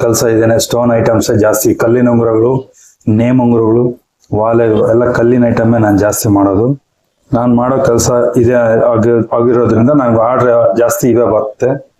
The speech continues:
ಆ, ನೀವೆಲ್ಲ ಎಕ್ಸ್‌ಪೆಕ್ಟ್ ಮಾಡ್ತಾ ಇರ್ತೀರ ದೊಡ್ಡ ದೊಡ್ಡ ನೆಕ್ಲೆಸ್ಸು, ಹಾರಾಸು, ಆ, ಏನ ಇವು ವಾಲೆಗಳು ಎಲ್ಲ ಸಾದಾವು, ಬೀಡ್ಸ್ ಬರೋ, ಇವಾಗ ಟ್ರೆಂಡ್ ಅಲ್ಲಿರೋ ಟೆಂಪಲ್ ಡಿಸೈನು ಆ ಥರವೆಲ್ಲ ಬರುತ್ತೇನೋ ಅಂತ ಅನ್ಕೊಂಡಿರ್ತೀರ.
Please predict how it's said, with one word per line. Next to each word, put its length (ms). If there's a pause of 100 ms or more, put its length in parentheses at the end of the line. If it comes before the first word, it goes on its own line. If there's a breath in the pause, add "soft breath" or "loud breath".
(960)
ಆ, 100
ನೀವೆಲ್ಲ 360 (480)
ಎಕ್ಸ್‌ಪೆಕ್ಟ್ 340
ಮಾಡ್ತಾ 300
ಇರ್ತೀರ 280
ದೊಡ್ಡ 300
ದೊಡ್ಡ 180
ನೆಕ್ಲೆಸ್ಸು, 560
ಹಾರಾಸು, 720 (500 soft breath)
ಆ, 400
ಏನ 220 (380)
ಇವು 220
ವಾಲೆಗಳು 640 (260)
ಎಲ್ಲ 160
ಸಾದಾವು, 580 (120)
ಬೀಡ್ಸ್ 280
ಬರೋ, 320
ಇವಾಗ 220
ಟ್ರೆಂಡ್ 360
ಅಲ್ಲಿರೋ 280
ಟೆಂಪಲ್ 420
ಡಿಸೈನು 380
ಆ 120
ಥರವೆಲ್ಲ 400
ಬರುತ್ತೇನೋ 600
ಅಂತ 160
ಅನ್ಕೊಂಡಿರ್ತೀರ. 640